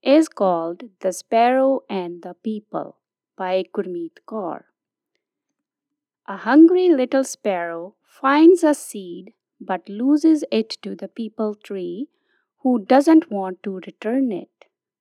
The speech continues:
Determined sparrow uses her wits to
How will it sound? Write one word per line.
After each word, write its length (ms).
Determined 680
sparrow 640
uses 460
her 240
wits 540
to 140